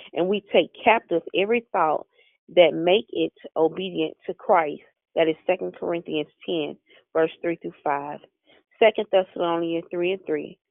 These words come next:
"But the Lord is faithful, and he will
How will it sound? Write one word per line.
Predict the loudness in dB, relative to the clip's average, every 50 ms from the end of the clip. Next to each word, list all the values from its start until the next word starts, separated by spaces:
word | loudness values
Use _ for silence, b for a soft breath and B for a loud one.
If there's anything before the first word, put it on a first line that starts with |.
| _ b b b b b b _
"But | -2 0 2
the | 2
Lord | 2 2 4 4 4 6 4 4 2 0
is | -2 2 2 2 2 0 -6 -18 -10 _
faithful, | 0 0 0 -2 -6 _ _ -6 -4 -4 -6 -10 _ _ _ _ _ _ _ _
and | 0 0 0 0
he | -2 -4 -2
will | 0 0 -2